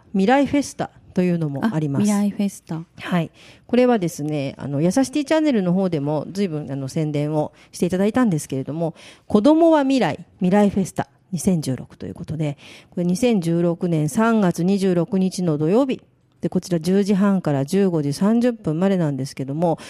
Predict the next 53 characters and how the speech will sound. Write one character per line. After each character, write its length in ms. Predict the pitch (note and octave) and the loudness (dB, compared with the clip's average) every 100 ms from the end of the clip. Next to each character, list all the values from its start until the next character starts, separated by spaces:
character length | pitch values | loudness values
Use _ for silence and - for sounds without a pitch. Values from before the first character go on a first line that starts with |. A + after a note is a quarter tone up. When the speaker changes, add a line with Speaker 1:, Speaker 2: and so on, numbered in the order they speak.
| - - | -20 -14
Speaker 1:
こ 100 | - | -2
れ 40 | F3+ | -2
す 220 | - F#3+ | 0 0
ご 180 | G3+ E4+ | 2 2
い 80 | C#4+ | 2
の 140 | C#3+ | 0
が、 320 | C#3+ D3+ C3 _ _ _ _ _ - | 0 0 -2 _ _ _ _ _ -4
い 60 | F#3 | 2
ろ 160 | G#3+ | 4
ん 80 | E4 | 4
な 100 | F#4+ | 2
会 300 | D4+ C4 C#4 | 2 4 4
場 180 | A#3+ B3 | 4 2
を 340 | B3 A#3+ D3+ _ _ _ _ _ | 4 2 0 _ _ _ _ _
い 80 | - | -4
っ 20 | |
ぺ 160 | - D4 | 2 4
ん 60 | B3 | 4
に 60 | |
や 60 | D3+ | 0
る 80 | C#3+ | -2
ん 40 | |
で 80 | C#3 | -8
す。 180 | - G3 | -6 -2
い 60 | |
ろ 80 | F#3+ | 0
ん 20 | |
な 60 | F3 | 2
会 180 | E3+ D#3 | 0 -2
場 140 | C3+ | -4
で。 180 | - - _ - | -8 -12 _ -2
松 180 | G#3 B3 | -2 2
戸 80 | D#4 | 2
駅 160 | B3+ | 2
の 80 | E3+ | 0
西 240 | F3 G#3 | 0 0
口 180 | D4 A#3+ | 0 2
デ 120 | G#3+ | 0
ッ 0 | |
キ。 180 | G#3 - _ _ _ _ _ _ - | 0 -8 _ _ _ _ _ _ -4
そ 80 | |
し 80 | G3 | -2
て 240 | A#3 A#3 - | -2 -4 -6
ス 100 | - | -2
テ 140 | C4 | 2
ー 40 | G3+ | 2
ジ。 160 | - - _ _ _ _ _ _ _ _ - | 0 -18 _ _ _ _ _ _ _ _ -6
伊 60 | F#3+ | 0
勢 120 | C4 | 2
丹 200 | C4 A#3 | 4 4
前 140 | A3+ | 2
広 180 | F#3 D#3+ | 2 -4
場。 100 | - | -6